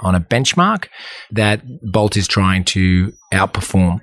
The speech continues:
And where the average price comes in on that one particular transaction, the difference between that and the arrival price is your slippage. And then over, over, over time, you build up a huge data set and you're able to then demonstrate that,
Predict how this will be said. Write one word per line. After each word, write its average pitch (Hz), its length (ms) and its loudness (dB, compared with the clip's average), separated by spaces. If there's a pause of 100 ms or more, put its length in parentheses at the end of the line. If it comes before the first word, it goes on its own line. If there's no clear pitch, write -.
And 104 480 0
where 120 320 0
the 113 160 0
average 110 380 -2
price 101 260 0
comes 98 300 0
in 98 100 2
on 92 140 4
that 107 200 0
one 113 220 2
particular 101 380 -2
transaction, 95 840 0 (280)
the 101 60 0
difference 98 360 0
between 90 380 -2
that 104 360 0
and 90 440 0
the 90 240 0
arrival 135 280 0
price 110 400 -2
is 87 140 -2
your 90 100 2
slippage. - 540 -2 (420)
And 98 260 2
then 98 120 4
over, 95 180 0 (120)
over, 104 260 0
over 101 180 -2
time, 104 240 2
you 95 60 2
build 95 240 0
up 92 120 -2
a 90 140 0
huge 90 300 -4
data 139 240 2
set 110 320 0
and 95 260 -2
you're 95 140 -2
able 90 160 -2
to - 100 -6
then 90 220 0
demonstrate 92 640 -2
that, 90 200 -4